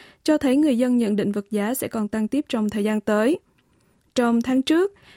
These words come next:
Mỹ nâng mạnh không phẩy bảy mươi lăm phần trăm lãi suất, khiến lãi suất giữa Hàn Quốc và Mỹ gần như không còn chênh lệch.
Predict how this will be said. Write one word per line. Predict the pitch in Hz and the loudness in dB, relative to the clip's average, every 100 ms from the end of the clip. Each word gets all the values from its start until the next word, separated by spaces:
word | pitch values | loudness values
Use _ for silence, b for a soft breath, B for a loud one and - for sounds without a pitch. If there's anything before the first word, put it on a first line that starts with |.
| b | b
Mỹ | 262 254 | 2 4
nâng | 294 294 | 4 4
mạnh | 277 226 | 2 0
không | - 240 | -2 -4
phẩy | 233 214 | -2 -2
bảy | 202 | 0
mươi | 240 | 0
lăm | 240 226 | 0 -2
phần | 220 208 | -2 -2
trăm | 220 220 | 0 -2
lãi | 208 220 | -2 -2
suất, | 311 349 _ _ - | -2 -4 _ _ -2
khiến | 269 285 | 2 2
lãi | 285 233 | 2 0
suất | 320 302 | -2 -2
giữa | 233 | -2
Hàn | 240 214 | 0 -2
Quốc | 247 311 | -2 -2
và | 220 | -2
Mỹ | 208 208 - 302 - - | 0 0 0 0 -2 -4
gần | 226 208 | 0 2
như | 220 | 0
không | 220 214 | -2 -4
còn | 214 202 | -2 -2
chênh | 196 220 | -2 0
lệch. | 220 | 0